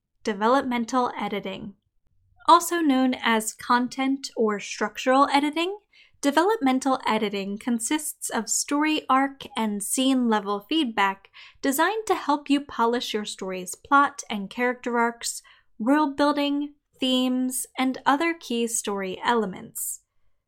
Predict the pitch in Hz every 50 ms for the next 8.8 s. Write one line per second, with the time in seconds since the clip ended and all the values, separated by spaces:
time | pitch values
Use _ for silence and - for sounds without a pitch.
0 | _ _ - 254 247 - - 330 339 349 349 339 285 277 262 254 254 247 254 233
1 | 233 226 220 226 240 226 - - - 202 202 202 202 - - - - - 269 262
2 | 269 - - - 349 339 403 415 415 415 415 370 311 - - 233 226 240 240 247
3 | 247 233 220 220 202 202 202 - 226 220 233 240 240 - - - - - - _
4 | - 285 302 294 294 - - 370 370 392 392 403 - - 254 247 220 202 196 185
5 | 185 185 185 202 226 220 - - - _ - - - - - _ _ _ _ _
6 | _ 277 320 330 359 370 370 359 311 277 - 240 240 233 233 233 226 - 220 220
7 | - - - - 247 247 262 262 - 285 277 277 277 - - 233 233 226 226 220
8 | 220 220 220 - - - 214 214 214 - 190 180 180 - _